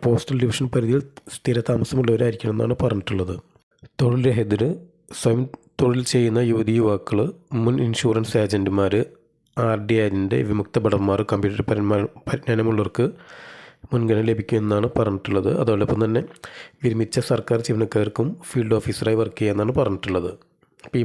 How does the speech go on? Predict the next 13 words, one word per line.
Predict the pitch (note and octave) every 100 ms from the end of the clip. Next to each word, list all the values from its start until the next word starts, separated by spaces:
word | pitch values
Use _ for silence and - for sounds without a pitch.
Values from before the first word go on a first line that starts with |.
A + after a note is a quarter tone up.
| A2
പോസ്റ്റിലേക്ക് | B2+ - A#2+ G#2+ A#2
അപ്ലൈ | - A2
ചെയ്യാൻ | A2+ A2 -
താല്പര്യമുള്ള | G#2 G2 G#2+ G#2 G2+ A2 D3+
ഉദ്യോഗാർത്ഥികൾ | G#2 G#2 G2+ F#2+ - G#2+ G2
ഒരു | F#2+ -
പാസ്പോർട്ട് | F#2+ - A2+ -
സൈസ് | A2 -
ഫോട്ടോ, | - G2 - - - - - - - - -
ഒറിജിനൽ | G#2+ G#2 G#2+ G#2+ - G#2 -
എസ് | G#2+ -
എൽ | G2+
സി | -